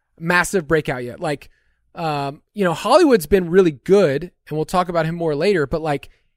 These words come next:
he's in the last year of his contract. He's a little bit older. It's not a great offense. Like, you start comparing players that are four or five years in to, "I don't know what Sky Moore is." And that's kind of where I think people don't know where the line is. And I think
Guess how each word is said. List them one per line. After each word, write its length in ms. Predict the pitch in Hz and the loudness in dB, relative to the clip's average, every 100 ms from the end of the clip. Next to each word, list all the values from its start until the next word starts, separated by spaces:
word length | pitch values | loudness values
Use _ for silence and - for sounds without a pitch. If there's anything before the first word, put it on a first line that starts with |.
| _ | _
he's 140 | 135 | -12
in 60 | 147 | -6
the 60 | 156 | 0
last 300 | 165 185 220 | 0 0 2
year 100 | 214 | 0
of 60 | |
his 100 | 196 | 0
contract. 720 | - 190 190 - 190 185 165 - _ _ | -4 -4 -4 0 2 2 -2 -18 _ _
He's 280 | _ 156 139 | _ -10 -8
a 40 | 143 | -2
little 240 | 165 196 | 2 4
bit 140 | 202 - | 2 0
older. 580 | 190 190 196 196 190 - _ _ _ _ _ | -2 2 2 2 -2 -8 _ _ _ _ _
It's 180 | _ - | _ -8
not 140 | 180 202 | -2 0
a 40 | |
great 200 | 190 190 | 2 4
offense. 360 | 175 175 196 180 | 4 2 -2 -4
Like, 160 | 175 | -6
you 140 | 165 233 | -4 -6
start 340 | - 262 277 | 2 2 2
comparing 460 | 240 214 214 226 202 | -4 -4 0 0 -2
players 400 | - 196 185 - | -4 -2 -2 -2
that 120 | 170 | -2
are 180 | 156 135 _ _ | -2 -4 _ _
four 380 | _ - 226 233 | _ -4 4 4
or 60 | 202 | 4
five 340 | - 208 202 | 2 2 2
years 260 | 170 175 165 | 0 -4 -2
in 240 | 202 185 | -2 -2
to, 240 | - 185 165 - | -4 -2 -2 0
"I 100 | 226 | 0
don't 160 | 330 | 4
know 120 | 349 | 4
what 140 | 381 254 | 4 2
Sky 260 | - 214 | 0 2
Moore 220 | 202 180 160 | 2 0 0
is." 360 | 123 101 - _ _ _ _ | -2 -8 -18 _ _ _ _
And 120 | 175 | 0
that's 220 | 214 233 | 0 0
kind 180 | - 247 | -2 -2
of 80 | 240 | 2
where 140 | 220 | 2
I 80 | 202 | 2
think 440 | 180 226 220 - | 0 -6 -6 -6
people 260 | - 214 214 | -6 -2 0
don't 180 | 208 175 | 0 -2
know 220 | 185 202 | 0 2
where 320 | 170 180 196 | 2 2 0
the 100 | 170 | -2
line 300 | 151 151 180 | -4 -2 -2
is. 340 | 220 254 - - _ _ _ _ | -2 -4 -10 -18 _ _ _ _
And 200 | 180 185 | -4 -2
I 80 | 170 | -2
think 280 | 185 196 | -2 -4